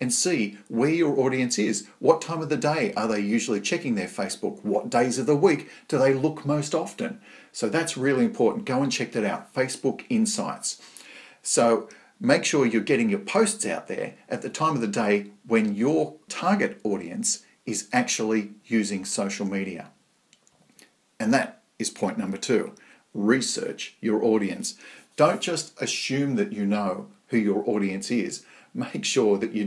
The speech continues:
do the digging and find out who it is that you're talking to. I was only talking to a client just the other day, and just by looking at his insights on his Facebook, he realised that it was twenty-five to thirty-five-year-olds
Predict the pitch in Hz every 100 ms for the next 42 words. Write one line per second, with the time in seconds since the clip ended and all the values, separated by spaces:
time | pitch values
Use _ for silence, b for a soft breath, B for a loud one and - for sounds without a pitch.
0 | 101 165 135 101 143 113 101 110 - 135
1 | 139 107 104 - 147 117 104 110 120 113
2 | 170 175 117 - - B B 170 220 165
3 | - - - 113 101 - 165 110 101 135
4 | - 113 104 104 160 - - B B B
5 | 120 127 120 - - 208 - - 151 139
6 | 117 101 101 - 143 160 113 107 104 104
7 | 101 - 98 - 101 - B - 185 151
8 | 190 110 90 117 - B B _ 127 135
9 | 127 - - b b - 190 196 - 113
10 | 104 104 - 117 - 156 160 151 107 98
11 | 101 95 90 101